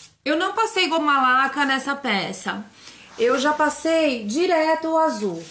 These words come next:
Em cima, embaixo, dentro. Ela inteirinha eu fiz com o azul, é, Del Rey da Camurcio,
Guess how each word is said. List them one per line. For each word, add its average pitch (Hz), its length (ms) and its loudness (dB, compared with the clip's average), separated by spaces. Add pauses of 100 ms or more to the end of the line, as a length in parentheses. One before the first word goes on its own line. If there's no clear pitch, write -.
(160)
Em 262 220 -2
cima, 311 760 0
embaixo, 269 760 0
dentro. 262 680 -2 (460)
Ela 269 460 0
inteirinha 320 920 2 (120)
eu 277 180 0
fiz 285 600 -2 (580)
com 277 320 0
o 320 160 4
azul, 254 840 0 (540)
é, 220 800 0
Del 277 260 2
Rey 247 420 2
da 269 140 -2
Camurcio, 269 720 -4